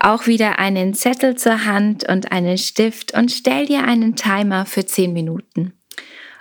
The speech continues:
Und dann schreib einfach darauf los, schreib alle deine Gedanken auf, die dich gerade beschäftigen. Einfach alles, was dir in diesen zehn Minuten in den Kopf schießt. Hör nicht auf zu schreiben,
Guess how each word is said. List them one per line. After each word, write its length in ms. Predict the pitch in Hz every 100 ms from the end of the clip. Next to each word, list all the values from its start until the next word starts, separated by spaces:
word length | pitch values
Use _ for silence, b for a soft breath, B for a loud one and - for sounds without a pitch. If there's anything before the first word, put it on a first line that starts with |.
| _ -
Und 400 | 226 220 226 b b b _ _ _
dann 180 | 277 370
schreib 320 | - 262 254
einfach 480 | - 214 277 269 269
darauf 460 | 226 202 196 202
los, 340 | 190 175 180 -
schreib 320 | - 196 - -
alle 400 | 214 233 254 247
deine 320 | 214 208 202
Gedanken 640 | 190 185 175 180 214 175
auf, 360 | - 175 180 -
die 160 | 254 247
dich 240 | 247 -
gerade 440 | 214 196 190 190 185
beschäftigen. 960 | 180 - 190 190 - 170 165 160 160 B B B B _ -
Einfach 460 | 285 339 294 - -
alles, 440 | - 208 220 220 202
was 260 | 208 -
dir 300 | - 208 -
in 100 | 233
diesen 380 | 247 - - 240
zehn 260 | - 226 214
Minuten 540 | 208 202 214 - 202
in 160 | 185 185
den 180 | 175 -
Kopf 300 | - - -
schießt. 560 | - 156 156 - - B B B B B B -
Hör 160 | 294
nicht 240 | 311 - -
auf 180 | 226
zu 160 | - 214
schreiben, 640 | - 190 170 180 180 165